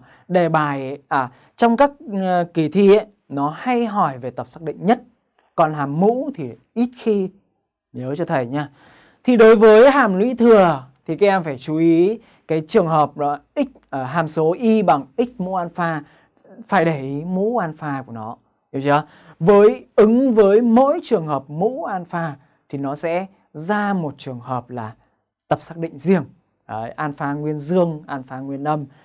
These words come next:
và alpha không nguyên. Còn đối với hàm log A thì điều kiện rất là đơn giản thôi. X lớn hơn không, A lớn hơn không, A khác một. Đúng chưa?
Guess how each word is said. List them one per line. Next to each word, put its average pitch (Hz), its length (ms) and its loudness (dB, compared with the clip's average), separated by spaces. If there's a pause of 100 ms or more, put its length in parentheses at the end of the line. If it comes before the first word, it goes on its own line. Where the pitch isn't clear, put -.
(120)
và 113 100 -6
alpha 120 280 -12
không 135 200 -16
nguyên. 151 160 -6 (500)
Còn 214 160 4
đối 214 180 8
với 214 320 8
hàm 247 200 0
log 180 180 0
A 190 320 2
thì 143 200 -8 (240)
điều 156 200 0
kiện 180 340 2
rất 208 160 -4
là 220 60 -4
đơn 165 220 -6
giản 143 260 -6
thôi. 156 220 -4 (600)
X 240 120 2 (100)
lớn 156 240 -2
hơn 175 120 -8
không, 190 340 0 (160)
A 156 220 -6
lớn 139 180 -10
hơn 151 100 -12
không, 143 300 -10
A 131 180 -14
khác 147 240 -16
một. 147 220 -6 (400)
Đúng 139 120 -8
chưa? 185 240 6